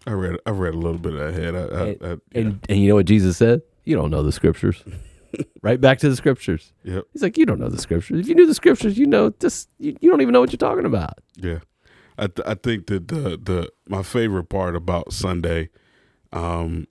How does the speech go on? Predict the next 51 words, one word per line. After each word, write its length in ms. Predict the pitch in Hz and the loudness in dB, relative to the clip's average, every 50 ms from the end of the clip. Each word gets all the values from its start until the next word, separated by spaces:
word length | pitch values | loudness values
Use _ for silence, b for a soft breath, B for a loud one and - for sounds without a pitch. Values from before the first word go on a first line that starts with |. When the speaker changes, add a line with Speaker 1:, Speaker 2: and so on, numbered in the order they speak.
| _ | _
Speaker 1:
when 200 | - 90 87 87 | -8 -6 -4 -4
it 80 | 87 87 85 | -4 -4 -4
was 160 | 85 82 82 | -4 -4 -2
like 420 | 87 85 82 82 82 82 - _ _ _ _ _ _ | -2 -2 -2 -2 -4 -6 -10 _ _ _ _ _ _
<laughs> 240 | _ _ _ _ - | _ _ _ _ -10
the, 440 | - - - 127 - - - - B B B B _ | -8 -8 -8 -8 -4 -4 -4 -4 B B B B _
the, 160 | - 110 104 | 0 0 0
the 220 | - 101 113 107 98 | 0 0 0 0 0
very 500 | 90 95 104 110 113 110 113 110 107 104 | 0 2 2 2 4 2 2 2 0 0
last, 720 | 95 98 95 98 101 104 101 101 95 - - - - - | 0 0 0 0 0 2 0 0 -2 -4 -8 -12 -10 -6
the 80 | 101 92 | -6 -4
very 320 | 90 92 101 101 101 101 | -2 0 0 0 0 0
last 420 | 98 98 92 92 92 92 87 - - | 0 0 0 0 -2 -2 -4 -4 -4
sentence, 540 | 104 95 92 - - - - - - - b b b b b b b b | -4 -4 -4 -6 -10 -10 -10 -12 -14 -20 b b b b b b b b
"And 180 | - 87 85 85 | -10 -6 -4 -4
they 100 | 90 90 | -2 -2
were 180 | 87 87 87 85 | -2 -2 -4 -4
astonished," 640 | - - - - 95 76 52 - 50 - - - - | -6 -6 -6 -6 -6 -6 -8 -10 -12 -12 -12 -12 -14
or 140 | 58 - - | -12 -12 -8
whatever 360 | - - - - - 92 92 | -6 -4 -2 -2 -2 -2 -2
Speaker 2:
Yes, 40 | 85 | -4
Speaker 1:
it 40 | 76 | -2
was. 140 | 85 95 107 | -2 -2 -2
Speaker 2:
yes. 180 | 98 90 85 90 | -4 -6 -6 -6
Speaker 1:
You 100 | 92 78 | -6 -4
know, 60 | 73 | -2
they 120 | 92 98 | -2 0
were, 160 | 95 85 - b b b b b - | 0 -2 -4 b b b b b 0
they 120 | 101 98 | 0 2
were 140 | 92 90 90 | 2 0 0
just 400 | 90 92 92 95 - - - - | -2 -2 -4 -4 -6 -10 -10 -10
shocked. 500 | - - - - 107 - - - - - | -8 -8 -4 -4 -4 -4 -4 -6 -8 -6
Speaker 2:
They 120 | - 104 | -4 -2
Speaker 1:
or 40 | 98 | 0
Speaker 2:
were 40 | 92 | 2
Speaker 1:
they 60 | 101 | 2
Speaker 2:
amazed. 300 | 107 123 139 170 156 101 | 4 4 4 2 2 0
Speaker 1:
awed. 240 | 90 85 65 65 85 | -2 -6 -8 -4 -2
Yeah, 100 | 107 101 - | -2 -2 0
they 60 | 85 | 0
Speaker 2:
Yeah. 100 | 98 101 | 0 0
Speaker 1:
were 80 | 98 98 | 0 -2
amazed. 300 | 90 95 92 90 73 - | -2 -2 -2 -2 -2 -2
Speaker 2:
They 40 | 110 | -2
were 80 | 113 | -2
Speaker 1:
Yeah. 80 | - 69 | -4 -4
Speaker 2:
speechless. 640 | - - - - - - - 98 82 73 - - - | -4 -2 -2 -2 -2 -2 -2 -2 -2 -2 -4 -6 -6
Speaker 1:
And 120 | 104 104 110 | -4 -2 -2
it 40 | 110 | -2
was 140 | 107 98 95 | 0 0 0
like, 300 | 98 92 90 90 - | 2 2 0 0 -2